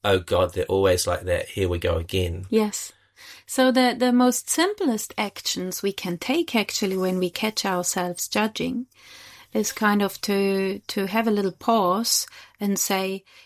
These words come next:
Speaker 2: "What would be more helpful to what I'm judging? Like, what do I want
Speaker 1: Mm.
Speaker 2: for it?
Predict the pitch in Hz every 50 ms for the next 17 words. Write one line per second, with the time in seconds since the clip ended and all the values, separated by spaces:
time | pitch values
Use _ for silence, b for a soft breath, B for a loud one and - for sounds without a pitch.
0 | b b _ 208 233 254 277 277 - 302 311 311 285 - - 269 262 262 240 233
1 | 233 226 220 208 - 208 220 233 247 247 - - - 214 196 180 175 170 170 _
2 | - - 226 220 220 214 214 208 202 196 - 196 202 202 208 208 - 196 196 196
3 | 196 196 - 190 180 175 - - 160 165 175 - 180 - _ _ _ _ _ _
4 | _ _ _ _ - 202 196 185 - B B B B B B - 214 233 262 254
5 | - 330 330 330 320 302 294 269 226 208 226 247 247 214 180 175 196 254 381 -
6 | - - - - _ _ - 120 117 107 98 90 85 85 b b b b b b
7 | b _ _ _ _ - - - - 262 262 254 247 247 247 254 247 - - -